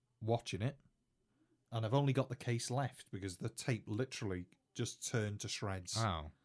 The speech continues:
Speaker 1: So, uh, yeah, watch this one on, on BritBox. Um, I think it's pretty good for the most part.
Speaker 2: Mm.
Speaker 1: Um, obviously, there's a lot wrong with it,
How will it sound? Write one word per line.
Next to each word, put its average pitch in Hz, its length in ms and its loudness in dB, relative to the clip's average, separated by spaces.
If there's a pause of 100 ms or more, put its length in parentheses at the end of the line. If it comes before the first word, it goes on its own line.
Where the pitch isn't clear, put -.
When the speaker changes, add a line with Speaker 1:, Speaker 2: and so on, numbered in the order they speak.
(1040)
Speaker 1:
So, 98 440 0
uh, 95 380 -2 (200)
yeah, 123 160 2 (160)
watch 104 240 -6
this - 180 -2
one 101 260 -2
on, 92 140 -8
on 98 180 -4
BritBox. - 640 -6 (1300)
Um, 98 480 0 (560)
I 139 80 8
think 185 180 6
it's 139 120 2
pretty 170 240 6
good 156 180 6
for - 80 0
the 110 80 4
most 101 240 -2
part. 143 240 2 (260)
Speaker 2:
Mm. 143 280 4 (440)
Speaker 1:
Um, 113 680 2 (1700)
obviously, 127 420 8
there's 104 180 4
a 110 60 6
lot 117 360 6
wrong 104 260 2
with 95 200 -6
it, 135 100 -6